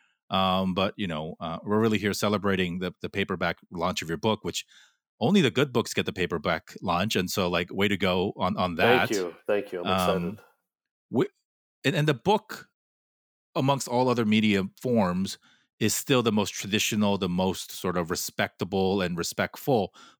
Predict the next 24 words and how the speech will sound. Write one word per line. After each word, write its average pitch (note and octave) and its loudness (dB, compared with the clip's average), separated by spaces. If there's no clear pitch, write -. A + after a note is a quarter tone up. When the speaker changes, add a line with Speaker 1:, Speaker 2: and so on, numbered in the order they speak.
Speaker 1:
form G2 0
to, G2 -4
for, G2+ -6
for G2+ -6
people A2 0
to, G2 -2
to A2 -4
have C3+ 0
the - -4
privilege C3 -2
of, D#2 -4
like, E2+ -2
spending G#2 -2
time G2 -2
to, G2 -6
like, D#2 -6
create G2 -2
something F2 -4
that E2+ -2
is - -8
forever F2+ -2
in, G#2 -4
in G2+ -2
paperback. F#2+ -4